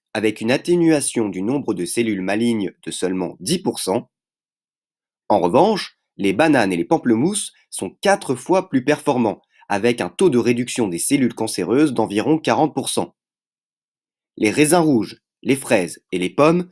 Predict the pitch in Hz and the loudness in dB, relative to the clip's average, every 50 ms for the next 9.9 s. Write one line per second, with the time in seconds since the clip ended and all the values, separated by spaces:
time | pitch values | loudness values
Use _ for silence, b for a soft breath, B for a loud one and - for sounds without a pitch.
0 | b b b b - - 160 160 - 170 170 185 175 - - 220 247 190 180 170 | b b b b -4 -4 -2 0 0 2 2 0 -2 0 2 4 4 4 4 0
1 | - 123 - - 87 87 - - - - - _ _ _ b b b b b - | 0 -2 -2 -2 -4 -4 -6 -8 -10 -12 -16 _ _ _ b b b b b -2
2 | 156 156 - - 160 160 160 185 165 143 131 123 117 98 90 104 98 110 131 - | -2 0 2 2 2 4 4 2 2 2 0 0 0 0 0 -2 0 2 2 0
3 | - - - 175 208 240 - - - 113 104 - - - 160 147 127 123 113 113 | 0 -2 -2 -2 -2 -2 -2 -4 -2 -2 -2 -2 0 0 0 2 2 2 0 0
4 | 101 - 95 92 87 - - 165 147 123 107 - - 127 123 - - 107 95 135 | 0 -2 -4 -4 -2 2 2 4 4 4 0 0 0 -2 -2 0 0 0 2 4
5 | 160 190 165 117 117 98 92 90 - - - 151 135 123 117 113 - - 104 - | 4 4 4 2 0 0 0 -2 -2 -4 0 2 4 4 4 4 2 2 0 0
6 | - _ _ _ _ _ _ _ _ _ 131 127 117 - - - 127 151 175 b | -2 _ _ _ _ _ _ _ _ _ 2 2 4 2 2 4 4 4 4 b
7 | b b b b - 120 123 135 139 151 127 135 123 107 101 92 87 87 85 90 | b b b b 2 4 4 4 4 4 4 4 4 4 2 0 -4 -6 -6 4
8 | 90 185 208 196 - 151 143 123 120 120 123 143 180 196 156 113 110 - 95 95 | 4 4 4 4 2 2 4 4 4 4 4 2 2 0 0 -2 -2 -2 -2 -4
9 | - 170 175 165 - 120 - - 185 151 139 131 - - 123 104 - - | -2 -2 -2 0 0 -2 0 0 0 0 0 -4 -2 0 0 0 0 -2